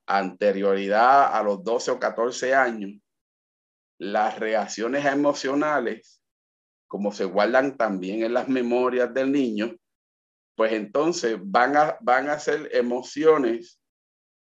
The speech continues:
que de alguna manera han sido emociones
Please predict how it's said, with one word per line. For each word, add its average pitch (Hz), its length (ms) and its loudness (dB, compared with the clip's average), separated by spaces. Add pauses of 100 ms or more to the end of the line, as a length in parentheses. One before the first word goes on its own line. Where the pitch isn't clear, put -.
(300)
que 120 200 2
de 120 180 4
alguna 120 720 2
manera 147 680 2
han 147 180 -4
sido 151 760 -2
emociones 117 1080 -4